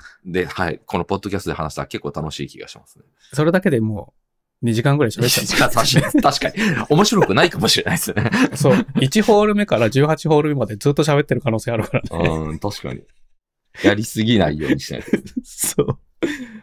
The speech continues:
Speaker 2: なんかさ、ホッケーやってた時も、
Speaker 1: うん。
Speaker 2: あの、アマチュアホッケー、その、インラインでやってた時、二十分、
Speaker 1: はい。
Speaker 2: 二十分なのね、試合時間。まあ、
Speaker 1: はい。
Speaker 2: 大会にもよるんだけど、
Speaker 1: はい。
Speaker 2: 大体頭から最後まで記憶してんのよ。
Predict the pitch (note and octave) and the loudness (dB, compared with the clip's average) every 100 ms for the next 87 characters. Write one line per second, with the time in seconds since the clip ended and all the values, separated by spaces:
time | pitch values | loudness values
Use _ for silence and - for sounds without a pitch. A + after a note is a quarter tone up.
0 | _ _ C#3 G3 C3+ - A#2 - _ - | _ _ 0 0 0 -6 -8 -8 _ -2
1 | A#3 - D3 B2 C3+ C3 A2+ - G2 G2+ | -2 0 -2 -2 -4 -2 -4 -8 -8 -6
2 | - E2 E2 D2 D2+ _ _ _ _ _ | -6 -6 -6 -6 -10 _ _ _ _ _
3 | _ - A2 F#2 - - _ _ - A#2+ | _ -10 -8 -10 -12 -16 _ _ -6 -2
4 | C3+ F3 E3 E3+ - G#2 - A#2 E2+ - | 0 0 2 0 -2 -6 -6 -10 -10 -6
5 | C3+ D3 D3+ G2+ - - A#2+ A2 A2+ F3 | -2 0 0 -2 -8 -12 -8 -4 0 0
6 | G3 D#2+ E3+ E3 E3 E3+ - - - C3 | 0 0 2 2 0 -2 -4 -6 -8 -8
7 | - - - - - C3 G2+ G2 A2 D#3 | -6 -8 -8 -10 -6 -4 -4 -4 -2 0
8 | D3 C#3+ B2+ G2+ G#2 F#2+ F#2+ F2+ E2 E2 | 2 2 0 -4 -8 -8 -10 -8 -4 -4
9 | D#2+ - _ _ _ _ _ _ C3 F#3 | -4 -14 _ _ _ _ _ _ 0 0
10 | C4+ C#4 B3+ E3+ E3+ G#3 A3+ C#3 - C#3 | 0 -4 -4 -2 0 0 -2 -6 0 0
11 | - G2+ - - D3 D3+ C#3+ C#3+ C#2+ - | 0 -8 -10 0 0 2 0 -2 -2 -8